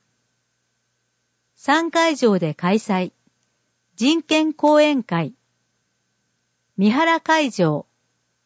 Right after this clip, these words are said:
時、二十日金曜日、十八時三十分から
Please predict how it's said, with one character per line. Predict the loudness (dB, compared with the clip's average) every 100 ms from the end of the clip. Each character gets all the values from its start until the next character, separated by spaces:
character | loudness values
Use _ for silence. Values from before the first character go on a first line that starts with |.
| _ _ -4
時、 | -2 -2 -4 -4 _ _ _ _ _ _
二 | -4
十 | -4 -6
日 | -2 0 -2 -4
金 | 0 2 2
曜 | 2 0
日、 | -2 -8 -12 _ _ _ _ _ -6
十 | 0 2
八 | 2 0 -2 -2
時 | -2
三 | -2 0 0
十 | -2 -6
分 | -2 -2 0
か | -2
ら | -4 -6